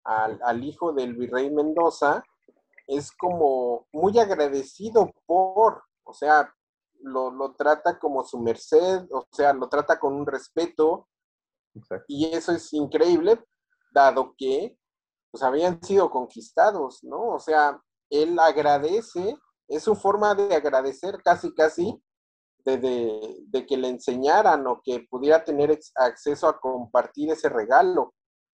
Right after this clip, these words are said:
Speaker 1: Pero, al final de cuentas, eh, eso es para lo que lo crean, para que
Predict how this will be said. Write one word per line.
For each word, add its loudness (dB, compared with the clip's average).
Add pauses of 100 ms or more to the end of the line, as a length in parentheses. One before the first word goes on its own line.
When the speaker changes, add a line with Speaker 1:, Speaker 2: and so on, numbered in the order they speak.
(260)
Speaker 1:
Pero, 0 (500)
al 2
final -4
de -2
cuentas, -4
eh, -8 (640)
eso -2
es -6
para 4
lo -4
que -10
lo -2
crean, 0
para 2 (1040)
que -2